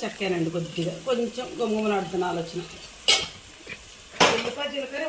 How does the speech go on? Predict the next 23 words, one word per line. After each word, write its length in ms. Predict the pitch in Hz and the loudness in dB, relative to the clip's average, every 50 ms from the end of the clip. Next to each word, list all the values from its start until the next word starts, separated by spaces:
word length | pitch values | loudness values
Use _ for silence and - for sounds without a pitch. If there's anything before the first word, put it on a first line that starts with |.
| 294 | -2
ఉంటే 140 | 262 240 294 269 240 | -4 -2 0 2 2
వేస్తానండి, 420 | 240 240 - 254 240 240 240 254 269 | 2 0 -2 -2 -2 -2 -2 -2 2
లేకపోతే 200 | 254 247 247 240 226 | 2 2 2 2 0
అది 120 | 214 233 220 | 0 0 0
ఎల్లి-, 200 | 214 214 214 214 214 | 2 2 2 2 2
ఎల్లిపాయలు 360 | 214 214 - 233 226 226 220 208 208 | 2 2 2 2 2 2 0 0 0
రేట్ 160 | 214 190 208 202 | 0 0 -2 -2
ఎక్కువ 180 | - 214 208 | 0 0 2
ఉన్నది, 180 | 202 214 208 190 | 2 2 2 2
అది 80 | 185 196 208 | 2 4 4
కూడా 120 | 220 214 202 | 4 4 4
మానేసాను 380 | 202 190 185 180 - 190 180 170 | 4 2 2 2 2 2 2 2
ఈ 20 | 175 | 2
మధ్య. 200 | 165 165 160 160 - - - - - - - - - - - - - - - - - - - - - - - - - - - - - - - 214 220 | 0 -2 -6 -8 -10 -10 -12 -12 -14 -16 -16 -16 -18 -18 -18 -18 -16 -16 -16 -16 -16 -14 -14 -14 -14 -14 -14 -16 -16 -16 -16 -16 -10 -4 0 2 2
ఈ 20 | 233 262 247 | 2 4 4
మిడిల్ 220 | 254 240 247 254 262 254 | 4 4 6 4 4 6
క్లాస్ 200 | 269 262 240 - | 6 4 6 6
వ్యవహారం 280 | 262 240 247 247 247 247 247 | 6 6 6 6 6 6 6
కదండి, 300 | 247 240 247 240 247 277 277 269 | 6 6 6 4 4 2 2 4
కొంచెం 240 | 240 220 202 262 254 254 233 214 202 196 190 190 190 190 190 220 | 2 2 2 2 2 4 4 6 6 8 8 8 8 8 6 6
కొద్ది 140 | 226 220 254 | 4 4 6
కొద్దిగా 240 | 262 269 262 269 254 240 | 6 6 6 6 6 6
జాగ్రత్త 260 | 254 262 277 277 277 | 8 8 8 8 6